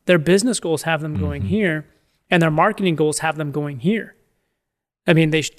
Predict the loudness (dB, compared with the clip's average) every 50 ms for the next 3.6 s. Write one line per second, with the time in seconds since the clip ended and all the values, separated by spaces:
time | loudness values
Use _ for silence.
0 | -20 -20 -20 -20 _ _ -2 0 2 2 2 2 2 2 4 4 2 2 0 0
1 | 0 0 0 0 0 2 0 0 2 2 2 2 0 0 -2 0 0 0 -2 -2
2 | -4 -4 -6 -4 -4 -4 -6 -6 -6 -2 0 0 0 0 0 -2 -4 -4 -6 -6
3 | -8 -4 0 2 2 2 2 -2 -2 -4 -4 -6